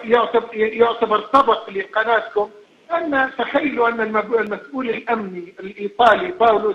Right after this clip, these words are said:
سيري اليوم أرسل رسالة لبعض الكتائب الأمنية يريد أن يجتمع معها غداً في مصراتة. يا أخي، لا، هل السيادة الليبية منتهكة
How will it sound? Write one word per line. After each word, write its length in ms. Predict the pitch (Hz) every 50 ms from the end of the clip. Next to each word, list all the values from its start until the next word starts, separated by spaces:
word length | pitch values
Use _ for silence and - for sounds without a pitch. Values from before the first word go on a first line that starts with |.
| - -
سيري 340 | 220 208 190 180 170 151 - _ _ _ _ _ _ _ _ _ - -
اليوم 580 | 196 208 220 202 202 226 247 254 247 240 240 - -
أرسل 540 | 233 226 220 226 - 220 208 202 196 208 185
رسالة 520 | - - 240 247 233 226 226 226 226 233 233 226 226 196
لبعض 420 | 190 190 - 247 262 240 233 233
الكتائب 640 | 214 196 - 220 208 208 - 233 247 240 233 202 185
الأمنية 480 | 208 220 - 214 202 214 247 254 247 240
يريد 400 | 226 226 226 233 247 240 226 226
أن 120 | 220 220
يجتمع 380 | 233 233 226 - 220 214 214 202 185 -
معها 580 | 240 220 202 214 226 220 185 196 208 202 190 - -
غداً 320 | 214 214 208 - 208 220 - - - _ _ _ _ _ _
في 120 | - 220
مصراتة. 640 | 208 202 185 - - 220 214 208 208 - 196 160 - - - - _
يا 160 | - 311 285 277
أخي، 300 | 262 - 247 240 233 233
لا، 140 | 247 240 233 - - 208 220 220 214
هل 260 | 196 214 254 269 247
السيادة 500 | 220 - - - 220 226 240 233 226 226
الليبية 360 | 208 208 208 196 240 233 220
منتهكة 640 | 196 196 196 190 - 247 214 208 208 - - 190 170